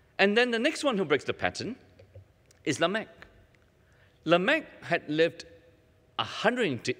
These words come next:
eighty-two years. He fathered a son and called him Noah. And the Hebrew word actually means rest, saying that out of the ground that the Lord has cursed,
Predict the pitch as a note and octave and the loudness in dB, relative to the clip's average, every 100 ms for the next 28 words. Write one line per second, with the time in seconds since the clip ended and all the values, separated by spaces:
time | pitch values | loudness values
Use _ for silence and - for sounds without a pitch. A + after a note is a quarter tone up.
0 | - A#2+ A#2 - G2+ F2+ A2+ - - - | 0 0 0 -4 -2 -2 -4 -6 -12 -18
1 | - - - - F3+ - F#3 F3 D3 - | -20 -20 -4 2 2 4 2 2 -2 -4
2 | - A2 C3+ D3+ - - - - D3 D3+ | -2 -2 -4 -14 -20 -20 -20 2 2 2
3 | C3+ - A3+ B3 E3 D#3 D3+ - - G#2 | -2 2 4 4 2 -2 -4 -12 -14 -6
4 | G#2+ B2 D3 B2+ E2 D#2 - - - _ | -2 2 4 2 0 -4 -14 -20 -20 _
5 | _ _ _ _ _ D#3+ D3+ C3+ - - | _ _ _ _ _ 4 4 2 0 -2
6 | B3 B3+ G#3 B3+ A3+ E3 E3+ C#3 - C#3 | 0 0 -2 -2 2 4 4 2 0 -2
7 | E3 D3+ C#3+ C#3 - G2+ G2 A#2+ - - | -2 -2 -2 -2 -6 -6 0 0 0 -4
8 | - - - - _ - - - - F#3 | -10 -16 -20 -20 _ -20 -14 -8 0 2
9 | A#3 F3 D#3 E3+ C3 B2+ - F3+ G3 F#3 | 2 0 -2 0 0 2 2 2 2 0
10 | F3 C3 C3+ C3+ D3+ D3+ A#2+ A2+ A2 D#3+ | -2 0 0 2 -2 -2 0 0 2 2
11 | D#3+ D#3 - A#2 G#2 - | 0 -4 -4 -2 -2 -6